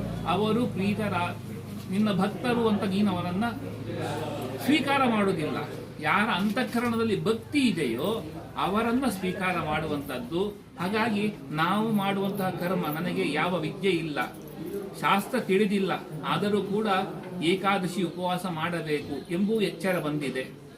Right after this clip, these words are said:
ಹಾಗೆ ಚಾತುರ್ಮಾಸ ವ್ರತಾಚರಣೆಯನ್ನು ಮಾಡುವಂಥದ್ದು, ಆ, ಧನುರ್ಮಾಸದ ಈ ವ್ರತಗಳನ್ನ ಆಚರಣೆ ಮಾಡುವಂಥದ್ದು, ಯಥಾಶಕ್ತಿ ತಿಳಿದು ನಮ್ಮ ತಂದೆ ತಾಯಿಯರನ್ನ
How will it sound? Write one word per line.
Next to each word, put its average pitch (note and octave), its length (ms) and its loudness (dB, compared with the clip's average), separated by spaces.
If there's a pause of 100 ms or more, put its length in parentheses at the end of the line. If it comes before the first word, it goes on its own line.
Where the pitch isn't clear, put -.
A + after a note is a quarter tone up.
(220)
ಹಾಗೆ F#3+ 440 0 (320)
ಚಾತುರ್ಮಾಸ F3 560 0
ವ್ರತಾಚರಣೆಯನ್ನು F3+ 800 0
ಮಾಡುವಂಥದ್ದು, D3+ 840 -2
ಆ, E3+ 520 -4
ಧನುರ್ಮಾಸದ F#3+ 840 2 (120)
ಈ F#3+ 240 2 (260)
ವ್ರತಗಳನ್ನ G3+ 540 2
ಆಚರಣೆ G3+ 480 0
ಮಾಡುವಂಥದ್ದು, D#3+ 840 -4 (240)
ಯಥಾಶಕ್ತಿ A#3+ 580 2
ತಿಳಿದು G#3+ 600 -2 (160)
ನಮ್ಮ G3+ 340 4 (380)
ತಂದೆ G#3 280 2
ತಾಯಿಯರನ್ನ G#3+ 760 2